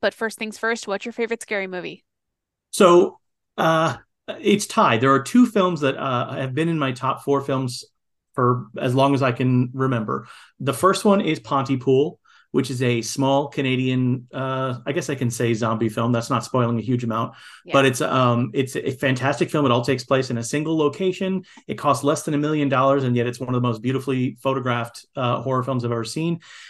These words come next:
Speaker 2: And then the other one I love is a very small indie film, the first film by director Perry Blackshear called They Look Like People.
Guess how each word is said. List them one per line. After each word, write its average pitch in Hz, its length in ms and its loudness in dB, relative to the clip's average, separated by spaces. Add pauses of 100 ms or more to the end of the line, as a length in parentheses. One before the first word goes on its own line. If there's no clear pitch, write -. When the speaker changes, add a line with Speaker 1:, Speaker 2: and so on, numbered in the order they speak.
Speaker 2:
And 147 100 0
then 156 80 2
the 151 140 0
other 185 200 4
one 165 160 4
I 131 100 0
love 120 380 0
is 131 340 -2
a 120 140 -6
very 131 440 0
small 131 340 2
indie 120 280 0
film, 110 220 -6
the 104 80 -4
first 147 320 -2
film 139 280 2
by 123 100 4
director 123 360 0
Perry 139 240 -2
Blackshear 123 580 -2
called 117 240 -2
They 123 100 4
Look 127 220 0
Like 120 180 -4
People. 123 400 -8